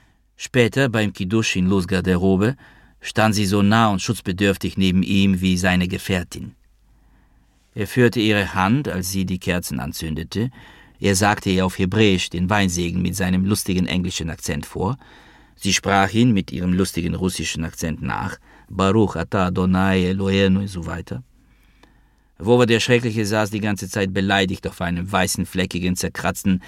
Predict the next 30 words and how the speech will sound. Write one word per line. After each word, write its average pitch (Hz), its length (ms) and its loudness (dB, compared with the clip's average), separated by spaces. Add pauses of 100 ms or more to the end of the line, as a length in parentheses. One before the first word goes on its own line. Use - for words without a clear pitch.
(340)
Lederriesensofa, 92 1200 2
wie 95 100 2
sie 90 140 -2
in 92 80 2
allen 80 240 -4
Künstlergarderoben 87 760 -6
der 80 200 -4
Welt 78 180 -4
stehen, 92 400 -4 (580)
den 95 120 2
verhassten 104 500 0
neuen 95 300 2
Krückstock - 480 -4
zwischen 90 320 -4
den 80 200 -6
Beinen, 82 360 -2 (300)
links 98 260 0
von 87 180 -2
ihm 82 220 -2
Kostja, 95 400 0 (260)
rechts 87 300 -4
Sekora, 107 580 2 (480)
beide 98 320 0
von 92 160 -2
so 101 180 0
großer 98 300 0
prominenten 92 640 2
Nähe 95 300 4
angenehm 90 480 2
geschockt. - 520 -2